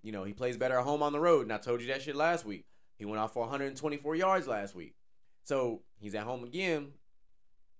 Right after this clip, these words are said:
But I'm having problems with Jacoby Brissett.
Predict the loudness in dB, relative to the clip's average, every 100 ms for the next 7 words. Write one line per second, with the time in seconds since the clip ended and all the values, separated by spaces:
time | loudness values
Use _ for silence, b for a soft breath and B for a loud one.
0 | -20 -20 -20 -20 -20 -20 -20 -20 -20 -20
1 | -20 -20 -20 -2 0 2 2 0 -4 -2
2 | -2 -2 0 2 2 2 -8 -10 -8 -4
3 | -4 -4 -10 -12